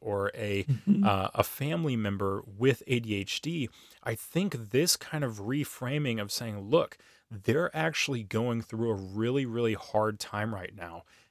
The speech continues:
Speaker 1: Even if I don't know what that is, let me try and be a little empathetic to that so that I can, you know, support them as best I can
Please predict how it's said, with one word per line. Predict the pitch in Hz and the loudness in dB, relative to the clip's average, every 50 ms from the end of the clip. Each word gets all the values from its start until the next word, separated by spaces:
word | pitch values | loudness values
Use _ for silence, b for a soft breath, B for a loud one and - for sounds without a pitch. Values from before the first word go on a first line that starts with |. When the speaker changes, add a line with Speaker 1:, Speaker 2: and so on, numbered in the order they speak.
| b b _ _ - | b b _ _ 0
Speaker 1:
Even | 170 196 190 196 226 202 | 2 4 6 6 6 4
if | 185 - - | 4 4 4
I | 151 165 | 4 4
don't | 151 117 143 151 147 127 | 4 2 0 -2 -2 -2
know | 127 113 113 117 | 0 2 2 2
what | 123 139 151 147 | 4 2 0 0
that | - 135 117 - - | 0 -2 -2 -2 -4
is, | - 110 113 139 165 185 170 - b b b b b b b | -2 0 0 0 0 0 -2 -4 b b b b b b b
let | 117 117 120 127 - 151 | -2 2 2 2 2 2
me | 147 143 | -2 -2
try | 131 - - - 131 127 120 | -2 -2 -2 0 4 4 4
and | 120 117 110 104 | 4 2 0 0
be | 110 110 | 2 2
a | 107 | 2
little | 104 110 110 98 98 98 - | 2 4 2 2 2 0 -2
empathetic | - 101 - - 95 - - 98 92 95 104 _ | -10 -10 -6 -6 -6 -4 -2 -4 -2 -2 -4 _
to | - - 113 98 | -6 -6 -6 -4
that | 98 95 92 87 - - | -2 0 0 0 0 2
so | - - - 135 127 123 | 2 4 4 4 2 4
that | 123 113 | 4 4
I | 110 107 107 | 4 4 2
can, | - - - 110 107 107 104 107 _ _ _ _ - | 0 -2 -2 -2 -2 -2 -4 -8 _ _ _ _ -4
you | 143 135 | -2 0
know, | 113 101 110 135 - _ _ _ - | 0 0 -2 -4 -6 _ _ _ 4
support | - - 156 - - - 147 143 135 - | 4 4 4 4 0 2 2 2 2 2
them | - 131 127 120 | -4 -6 -6 -4
as | - 117 113 113 | -2 -2 -4 -2
best | 110 - 117 110 - - | 2 2 2 2 2 2
I | 117 107 | 0 0
can | 104 - - 139 139 135 120 113 117 120 | 0 -2 -6 -4 0 0 0 0 0 -4